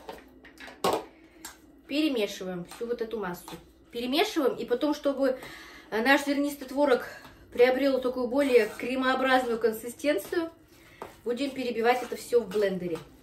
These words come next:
Девочки, у меня тут ещё такой творожок есть, ананас, банан.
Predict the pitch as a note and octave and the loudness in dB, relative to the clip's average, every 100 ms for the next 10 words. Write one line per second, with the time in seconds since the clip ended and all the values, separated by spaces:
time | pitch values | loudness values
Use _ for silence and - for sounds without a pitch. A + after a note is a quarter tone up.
0 | - - - - G#3+ G#3 - A3 A3 A3 | -20 -18 -16 -10 -8 -8 -8 -4 -4 -4
1 | A3+ A#3+ A#3+ A#3+ A#3+ A#3 A3+ A3+ C4+ A#3 | -10 -8 -6 -6 -2 -2 -2 -2 -4 -6
2 | A3 G#3+ G#3+ A3 A3 G#3+ G#3+ G#3 G3 | -6 -6 -4 -2 -4 -4 -4 -4 -6